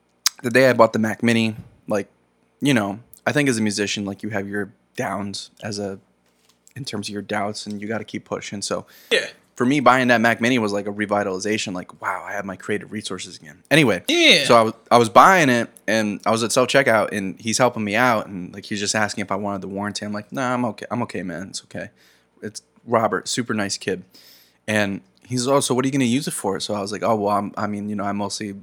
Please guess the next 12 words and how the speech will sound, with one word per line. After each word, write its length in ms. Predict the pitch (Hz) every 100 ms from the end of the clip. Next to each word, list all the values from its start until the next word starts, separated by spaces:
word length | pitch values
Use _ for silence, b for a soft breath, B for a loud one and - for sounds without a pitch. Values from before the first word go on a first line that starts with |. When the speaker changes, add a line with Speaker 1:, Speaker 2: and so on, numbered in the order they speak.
| -
Speaker 1:
I 40 |
make 180 | 98 90
podcasts 420 | 135 104 107 95
with 60 | -
my 120 | 80
friend. 460 | - 120 113 107 107 b b b -
I 120 | 98
make 280 | 101 98 - -
music. 500 | 107 107 104 - - 104
Um, 460 | 101 95 95 - -
I 80 |
sell 400 | 101 107 98 101